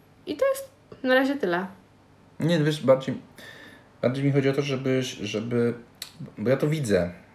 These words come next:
Speaker 2: w sensie, tak jak mówiłaś, w sensie, póki nie ma bata i deadline'u, to
Speaker 1: Słuchaj,
Speaker 2: to robota
Speaker 1: dobra,
Speaker 2: nie
Speaker 1: dobra.
Speaker 2: idzie do przodu.
Speaker 1: Dobra, dobra,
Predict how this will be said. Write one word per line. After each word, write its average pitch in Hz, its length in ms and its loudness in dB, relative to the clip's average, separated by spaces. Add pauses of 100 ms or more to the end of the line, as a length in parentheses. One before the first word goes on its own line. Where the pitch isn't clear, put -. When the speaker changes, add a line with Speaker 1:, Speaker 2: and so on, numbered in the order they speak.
(160)
Speaker 2:
w - 60 -20
sensie, 95 400 -2
tak - 180 -4
jak - 160 -6
mówiłaś, 113 440 0
w - 60 -16
sensie, - 320 -8
póki - 320 -12
nie 117 160 2
ma 110 360 2 (880)
bata 113 380 6
i 110 100 6
deadline'u, 110 720 4 (800)
to 110 560 4 (480)
Speaker 1:
Słuchaj, 240 280 4
Speaker 2:
to 147 100 8
robota - 200 10
Speaker 1:
dobra, 202 60 10
Speaker 2:
nie 202 60 12
Speaker 1:
dobra. 196 120 12
Speaker 2:
idzie 147 80 10
do 120 100 10
przodu. 107 240 6
Speaker 1:
Dobra, - 320 8
dobra, 208 220 2